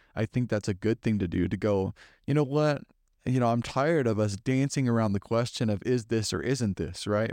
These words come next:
Because that's where we find ourselves a lot of times as preachers, like, "Is this or isn't this?" Or, you know, "Can we do this or can't we do this?" You know?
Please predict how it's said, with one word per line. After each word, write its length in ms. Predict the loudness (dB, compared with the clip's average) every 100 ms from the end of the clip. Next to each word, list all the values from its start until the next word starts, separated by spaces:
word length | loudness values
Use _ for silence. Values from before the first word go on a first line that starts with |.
| -4
Because 260 | -2 -2
that's 200 | 0 0
where 80 | 0
we 120 | 0
find 240 | 0 -2 -2
ourselves 360 | -2 -2 -2
a 40 | -2
lot 200 | -2 -2
of 80 | 0
times 340 | 0 0 0
as 140 | -4
preachers, 480 | -2 -2 -2 -2 -2
like, 180 | -2 -2
"Is 220 | -2 0
this 200 | -2 -2
or 60 | -2
isn't 280 | -2 -2 -2
this?" 300 | -4 -8 -8
Or, 380 | -2 0 0 -2 -6 -20 -6
you 100 | -2
know, 240 | 2 2 0
"Can 240 | 0 2
we 80 | 2
do 140 | 2
this 260 | 2 2 0
or 60 |
can't 240 | -2 -2 0
we 100 | 0
do 140 | 0
this?" 280 | -2 -4 -4
You 120 | -2
know? 260 | 0 0